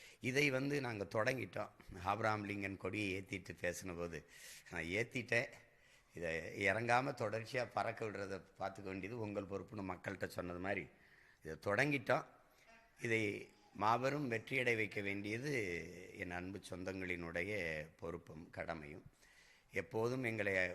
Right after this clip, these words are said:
அஹ், உணர்வோடும் உறவோடும் நேசித்து நிற்கிற என் சொந்தங்கள், இதுவும் உங்களுடைய பிள்ளைதான், உங்கள் பிள்ளைகளின் பெருங்கனவு தான். இந்த கனவை, நம் இனத்திற்கான கனவு,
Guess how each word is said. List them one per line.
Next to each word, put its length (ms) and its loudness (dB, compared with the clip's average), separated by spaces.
அஹ், 540 0
உணர்வோடும் 680 -2
உறவோடும் 480 -2
நேசித்து 480 -4
நிற்கிற 580 -4
என் 220 -14
சொந்தங்கள், 580 -6
இதுவும் 340 0
உங்களுடைய 520 2
பிள்ளைதான், 600 -2
உங்கள் 340 -2
பிள்ளைகளின் 500 2
பெருங்கனவு 580 0
தான். 300 -2
இந்த 220 -2
கனவை, 600 -4
நம் 160 -2
இனத்திற்கான 680 0
கனவு, 420 -8